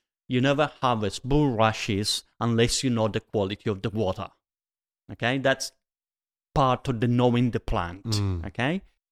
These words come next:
Speaker 1: and you would not harvest, uh, blackberry nightshades from a big pile of crushed down, uh, um,
Speaker 2: Construction
Speaker 1: building
Speaker 2: debris, which it
Speaker 1: Yeah, debris and
Speaker 2: grows
Speaker 1: debris.
Speaker 2: in,
Speaker 1: You know,
Speaker 2: yeah.
Speaker 1: it's big, it's, it's juicy, but yeah, would you
Speaker 2: Yeah.
Speaker 1: harvest that one? Maybe not that
Speaker 2: Mm-hmm.
Speaker 1: one.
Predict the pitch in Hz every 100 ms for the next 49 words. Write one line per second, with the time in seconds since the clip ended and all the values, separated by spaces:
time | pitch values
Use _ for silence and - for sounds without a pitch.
0 | _ _ - 151 135 131 131 - 165 202
1 | 196 165 156 - - 135 123 127 - -
2 | - _ _ - 123 120 120 120 123 131
3 | 123 - 127 127 120 110 113 - 117 110
4 | - - 127 120 117 117 139 - - 143
5 | 120 120 123 117 - 117 113 120 - _
6 | _ - 135 123 - 131 123 113 117 110
7 | - - 117 117 120 110 107 107 107 110
8 | - 117 113 151 156 123 107 92 92 82
9 | 87 82 87 110 139 143 110 139 135 143
10 | 123 110 107 127 92 170 143 123 127 143
11 | 175 208 170 151 131 - 151 135 139 127
12 | - 165 190 190 202 196 156 139 - -
13 | 139 127 117 139 170 165 170 160 165 -
14 | 170 - 160 175 185 160 120 101 92 76
15 | - 82 -